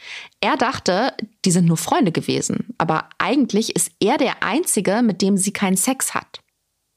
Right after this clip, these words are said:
Die wohnen also zu viert bei Carlin und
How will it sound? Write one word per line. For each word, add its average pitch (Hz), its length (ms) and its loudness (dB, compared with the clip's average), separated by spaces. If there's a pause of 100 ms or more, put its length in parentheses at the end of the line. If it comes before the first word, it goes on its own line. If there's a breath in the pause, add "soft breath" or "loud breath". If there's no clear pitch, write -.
(600)
Die 156 120 2
wohnen 349 280 2
also 185 300 0
zu 175 180 -2
viert - 380 0
bei 185 120 0
Carlin 208 680 0
und - 240 -2